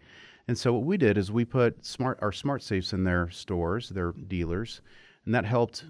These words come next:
uh, reduce the need to having to scurry around and prepare the deposit, 'cause the money would simply go into the safe. It was counted, it was secure. So when the armored car did come and pick it up, it was much easier to prepare, prepare that deposit,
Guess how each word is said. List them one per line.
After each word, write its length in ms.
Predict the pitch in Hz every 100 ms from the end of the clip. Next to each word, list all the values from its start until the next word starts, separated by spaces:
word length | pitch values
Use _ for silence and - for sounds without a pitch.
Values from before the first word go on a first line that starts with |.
| - 107
uh, 180 | 98
reduce 480 | 95 101 95 120 117
the 80 | 104
need 340 | 98 98 95
to 440 | - 101 92 92 90 - - _ -
having 400 | - 104 95 92
to 80 | 85
scurry 420 | - 101 95 95
around 300 | 92 95 95
and 100 | 85
prepare 300 | - 92 87
the 80 | 82
deposit, 480 | 78 78 87 98
'cause 140 | 107 110
the 80 | 131
money 180 | 139
would 160 | 123 101
simply 320 | - 117 104
go 180 | 98 92
into 120 | 92
the 100 | 82
safe. 380 | - 98 92 87
It 40 |
was 140 | 82 76
counted, 500 | - 101 98 95 98 - - - -
it 60 | 101
was 180 | 95 -
secure. 640 | 87 - 101 92 90 90 - - - _ _
So 160 | -
when 100 | 120
the 60 | 120
armored 220 | 127 120
car 180 | 120 123
did 260 | 120 165 -
come 220 | 113 95
and 100 | 87
pick 160 | 95
it 100 | 92
up, 220 | 82 80 - -
it 80 | 110
was 180 | 98 95
much 220 | 113 120
easier 300 | 110 101 98
to 80 | 92
prepare, 240 | 98 87
prepare 440 | - - - 98 92
that 120 | 87
deposit, 640 | 87 90 90 90 101 -